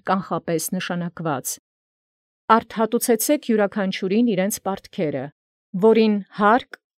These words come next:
հարկը, որին մաքս՝ մաքսը, որին երկյուղ՝ երկյուղը, որին պատիվ՝ պատիվը։ Եվ ոչ ոքի պարտապան մի մնացեք, բացի միմյանց սիրելուց, քանի որ ով սիրում է ընկերոջը,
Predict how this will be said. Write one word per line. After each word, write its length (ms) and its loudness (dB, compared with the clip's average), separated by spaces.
հարկը, 460 -2
որին 380 2
մաքս՝ 420 -2
մաքսը, 540 0
որին 360 4
երկյուղ՝ 640 0
երկյուղը, 640 -2
որին 380 0
պատիվ՝ 600 -4
պատիվը։ 480 0
Եվ 260 2
ոչ 300 2
ոքի 340 0
պարտապան 600 -2
մի 140 2
մնացեք, 680 -4
բացի 400 0
միմյանց 400 0
սիրելուց, 640 -4
քանի 240 2
որ 260 2
ով 180 -4
սիրում 380 -2
է 60 -6
ընկերոջը, 640 -4